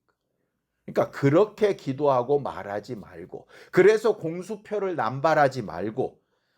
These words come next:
하나님이 어쨌든 너를 가장 좋은 길로 인도하실 테고 네가 은혜 받을 수 있는 상황이 되었을 때 그 은혜에서 놓쳐지지 않기를 내가 기도한다고, 마치 예수께서 베드로한테 "내가 네 믿음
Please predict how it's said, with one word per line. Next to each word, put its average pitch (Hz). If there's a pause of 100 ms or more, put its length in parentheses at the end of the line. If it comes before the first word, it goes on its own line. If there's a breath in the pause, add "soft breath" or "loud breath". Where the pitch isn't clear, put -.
(100)
하나님이 107 (460)
어쨌든 185
너를 139
가장 190
좋은 143
길로 131
인도하실 113
테고 107
네가 160
은혜 220
받을 190
수 190
있는 165
상황이 139
되었을 117
때 143 (280 loud breath)
그 127
은혜에서 92
놓쳐지지 156
않기를 139
내가 117
기도한다고, 107 (400 soft breath)
마치 185
예수께서 151
베드로한테 127 (220 loud breath)
"내가 151
네 180
믿음 185